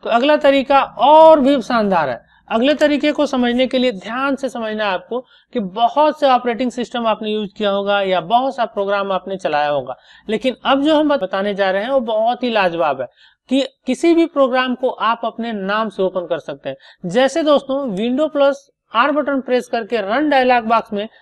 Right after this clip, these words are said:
पेंट ओपन करने के लिए हमें एमएस पेंट टाइप करना होता है, लेकिन आप अपना नाम टाइप करके किसी भी प्रोग्राम को आप ओपन कर सकते हैं। चलिए सबसे पहले हम डमी देख लेते हैं। जैसे दोस्तों हमने window plus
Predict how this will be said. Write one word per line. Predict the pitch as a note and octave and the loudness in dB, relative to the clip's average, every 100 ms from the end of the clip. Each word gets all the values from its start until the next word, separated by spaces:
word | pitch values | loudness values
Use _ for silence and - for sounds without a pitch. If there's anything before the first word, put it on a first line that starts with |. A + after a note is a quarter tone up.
| _ _ - | _ _ 2
पेंट | D4+ E4 | 2 2
ओपन | - A#3 C#4+ C#4 | -2 -2 -2 0
करने | B3+ A#3+ | 0 -2
के | A3+ | -2
लिए | A#3 | -4
हमें | G#3+ A3+ A3+ | -4 -4 -4
एमएस | G3+ A3 C4 | -4 -2 -4
पेंट | - A#3+ A#3 | -4 -4 -2
टाइप | G#3 G3+ G3 | 2 2 2
करना | F#3 E3+ | -2 -2
होता | D#3+ D3 D3 | -4 -6 -4
है, | C3 - _ - | -6 -8 _ -10
लेकिन | A3+ B3 D4+ D#4 C#4 - _ | -4 -2 0 0 -2 -10 _
आप | A3 D4 D#4 G#3+ | -2 0 -2 -4
अपना | A3+ C#4 D#4 | -2 0 0
नाम | C4+ C4 C4 | 0 -2 -2
टाइप | B3 B3 B3+ | -2 -2 -2
करके | B3+ A#3 A#3+ | -6 -4 -6
किसी | B3 B3 D4 | -6 -2 0
भी | C4+ | 0
प्रोग्राम | C4 A#3+ A3+ A#3+ A#3+ | -2 -4 0 0 -2
को | A#3 A#3 | -2 -4
आप | A#3+ G3+ G#3+ - | -2 -4 -4 -6
ओपन | F#3+ A3 | -6 -4
कर | G3+ | -2
सकते | F#3 F3+ - | -4 -4 -6
हैं। | D3+ C#3 - - | -10 -12 -16 0
चलिए | C#4+ D#4+ E4+ | 2 2 2
सबसे | D4 C#4 D4+ | 0 0 -2
पहले | D4 C#4 C#4+ | 2 4 4
हम | B3 C4 F#3+ | 2 0 0
डमी | A3+ B3 | 0 0
देख | A3+ G#3 | 0 -2
लेते | F#3+ E3+ D3+ | -2 -2 -4
हैं। | C#3 - - F3 | -10 -16 -14 0
जैसे | B3+ C4+ D#4 | 2 4 4
दोस्तों | D4+ - D4+ D4+ - - | 2 2 -2 -6 -10 -10
हमने | A#3+ C4 C4+ | -4 0 0
window | A#3 A#3+ B3+ | 0 -2 -2
plus | B3 A#3+ | -4 -6